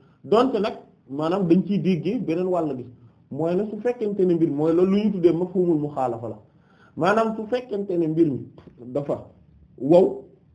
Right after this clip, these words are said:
dañ koy jël sànni ko waaye su dee mbir mi dafa tooy tey masalan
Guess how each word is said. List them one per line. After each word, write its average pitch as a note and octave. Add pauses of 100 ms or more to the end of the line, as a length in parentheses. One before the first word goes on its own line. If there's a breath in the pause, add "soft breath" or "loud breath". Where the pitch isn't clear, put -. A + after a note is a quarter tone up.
(120)
dañ E3+
koy F3
jël F#3+
sànni D#3+
ko - (140)
waaye C4
su D#4
dee E4+
mbir D4+
mi B3+
dafa A3+
tooy G3 (420)
tey A3+
masalan A3+